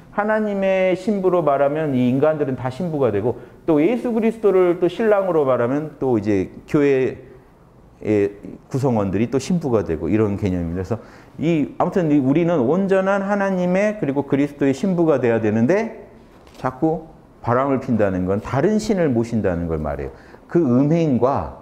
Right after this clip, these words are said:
물질적인 타락을 자꾸 같이 얘기합니다. 그러니까 결국 돈, 돈, 돈 하면서 우리가 물질에 빠져드는 거. 요 두 가지가 우리를 그 이 말세의 아주 핵심적인 요소니까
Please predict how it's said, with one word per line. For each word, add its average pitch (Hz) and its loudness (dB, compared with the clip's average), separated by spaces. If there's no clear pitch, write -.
물질적인 175 0
타락을 156 -2
자꾸 107 -8
같이 - -4
얘기합니다. 76 -6
그러니까 - -6
결국 110 -2
돈, 135 2
돈, 127 2
돈 123 0
하면서 120 0
우리가 98 0
물질에 113 0
빠져드는 87 -2
거. 71 -12
요 143 2
두 156 -2
가지가 117 0
우리를 101 0
그 85 -4
이 90 -4
말세의 156 2
아주 110 -2
핵심적인 170 0
요소니까 120 0